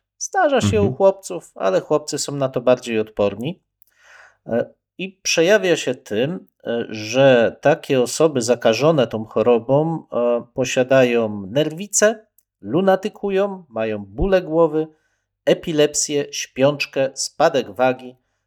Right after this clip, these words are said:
Speaker 1: a przede wszystkim w przypadku kobiet jest, a właściwie dziewcząt, utrata moralności i zupełne szaleństwo.
Speaker 2: Mhm.
Speaker 1: A wszystko to jest spowodowane, e, tym, że takie osoby wcześniej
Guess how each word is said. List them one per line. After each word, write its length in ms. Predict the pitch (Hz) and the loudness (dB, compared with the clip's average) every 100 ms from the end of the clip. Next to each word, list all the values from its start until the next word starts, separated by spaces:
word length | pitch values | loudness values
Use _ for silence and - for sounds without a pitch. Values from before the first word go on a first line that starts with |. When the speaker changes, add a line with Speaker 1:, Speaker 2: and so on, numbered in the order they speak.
| _ | _
Speaker 1:
a 100 | 110 | -10
przede 380 | - - 156 131 | 0 2 4 2
wszystkim 520 | - 127 - - 117 | 0 -6 -6 -12 -14
w 100 | - | -12
przypadku 540 | - - - 127 - | -12 -4 -2 -2 -4
kobiet 520 | 98 - 117 110 107 - _ _ _ - | -6 -2 0 0 -4 -10 _ _ _ -10
jest, 260 | 107 - | -8 -2
a 60 | 98 | -2
właściwie 460 | 98 - - 110 98 | -2 -8 -6 -6 -2
dziewcząt, 480 | 123 123 - 107 113 _ | -2 -2 -8 -10 -12 _
utrata 480 | 165 - 180 185 135 | -18 -2 -2 0 -2
moralności 880 | 120 113 107 110 170 - - - 131 | -2 -2 -4 -2 -4 -4 -10 -10 -6
i 40 | |
zupełne 560 | 117 113 147 165 170 170 | -6 -2 4 4 4 0
szaleństwo. 800 | - 170 147 98 - - - - _ _ _ _ 98 | 0 2 2 0 -6 -10 -16 -18 _ _ _ _ -4
Speaker 2:
Mhm. 240 | 90 92 | -2 0
Speaker 1:
A 20 | |
wszystko 460 | 104 165 262 - 156 | 0 0 0 0 0
to 140 | 143 | 2
jest 220 | 139 151 - | 0 0 -4
spowodowane, 1040 | - 139 135 131 123 127 123 117 107 - - | -6 -4 -2 0 2 2 2 0 0 -2 -8
e, 320 | 110 104 107 - - - | -6 -4 -4 -8 -20 0
tym, 260 | - 285 - _ _ | 0 0 -10 _ _
że 440 | 113 110 131 147 147 | -10 0 2 2 2
takie 400 | - 131 117 101 | -2 -2 -2 -2
osoby 520 | - 123 139 139 - | 0 0 0 -2 -4
wcześniej 720 | - - 113 - 120 101 | -8 -2 -2 -2 -8 -10